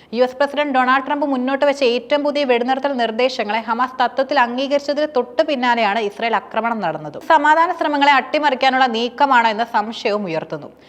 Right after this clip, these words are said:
ഖത്തർ ചർച്ചകളിൽ നിന്ന് പിന്മാറിയാൽ ഹമാസുമായി നേരിട്ട് ആശയവിനിമയം നടത്താൻ ഇസ്രായേലിന് ബുദ്ധിമുട്ടുണ്ടാകും. ഈ ആക്രമണം പശ്ചിമേഷ്യയിൽ പുതിയ സംഘർഷങ്ങൾക്കും വഴിവെച്ചേക്കാം. ഖത്തർ ഒരു പ്രധാന ഗൾഫ് രാജ്യമായതിനാൽ ഈ ആക്രമണം ഗൾഫ് രാജ്യങ്ങളും ഇസ്രായേലും തമ്മിലുള്ള ബന്ധത്തിൽ വിള്ളലുണ്ടാക്കും.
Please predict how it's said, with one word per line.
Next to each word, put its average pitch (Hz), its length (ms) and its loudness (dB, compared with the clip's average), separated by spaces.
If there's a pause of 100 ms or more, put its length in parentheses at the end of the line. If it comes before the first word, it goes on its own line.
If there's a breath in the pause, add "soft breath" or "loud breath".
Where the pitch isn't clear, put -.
(240 loud breath)
ഖത്തർ 240 220 2
ചർച്ചകളിൽ 262 500 0
നിന്ന് 277 180 -4
പിന്മാറിയാൽ 254 600 2
ഹമാസുമായി 262 560 0
നേരിട്ട് 269 420 0
ആശയവിനിമയം 269 600 0
നടത്താൻ 233 320 0
ഇസ്രായേലിന് 233 420 -4
ബുദ്ധിമുട്ടുണ്ടാകും. 185 800 -6 (480 loud breath)
ഈ 226 80 0
ആക്രമണം 254 500 0
പശ്ചിമേഷ്യയിൽ 262 600 -2
പുതിയ 247 200 2
സംഘർഷങ്ങൾക്കും 240 840 -2
വഴിവെച്ചേക്കാം. 175 680 -2 (420 loud breath)
ഖത്തർ 240 260 0
ഒരു 254 120 2
പ്രധാന 240 440 2
ഗൾഫ് 240 320 0
രാജ്യമായതിനാൽ 240 840 2
ഈ 226 80 0
ആക്രമണം 247 460 -4
ഗൾഫ് 240 320 -2
രാജ്യങ്ങളും 233 500 0
ഇസ്രായേലും 262 380 -4
തമ്മിലുള്ള 254 320 0
ബന്ധത്തിൽ 220 500 -4
വിള്ളലുണ്ടാക്കും. 190 720 -6